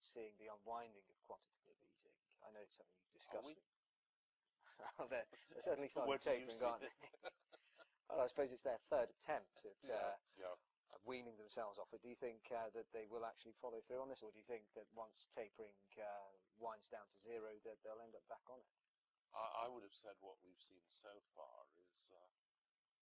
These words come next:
Speaker 2: uh, kind of withdrawal in the face of rather adverse reaction when they attempted to ease it. I'm sure we will see some winding down, uh, but I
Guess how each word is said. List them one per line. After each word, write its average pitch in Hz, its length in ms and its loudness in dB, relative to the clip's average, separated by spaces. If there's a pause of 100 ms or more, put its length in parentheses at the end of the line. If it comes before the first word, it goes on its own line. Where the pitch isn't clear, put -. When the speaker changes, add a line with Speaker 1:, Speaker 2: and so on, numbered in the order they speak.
(280)
Speaker 2:
uh, 90 720 -4 (640)
kind 98 160 -10
of 87 80 -8
withdrawal 92 560 -4
in 80 80 -8
the 85 160 -18
face 90 320 -10
of 85 80 -18
rather 90 300 -4 (100)
adverse 82 480 -12
reaction 87 560 -12 (960)
when 87 160 -18
they 85 80 -16
attempted 90 720 -16 (320)
to 110 80 -20
ease 104 480 -20
it. - 160 -20 (320)
I'm 107 160 -6
sure 123 160 0
we 95 160 -4
will 98 400 2
see 90 240 -10
some 85 320 -8
winding 85 640 -12
down, 92 400 -10 (880)
uh, 90 800 -10 (320)
but 107 160 -4
I 104 160 0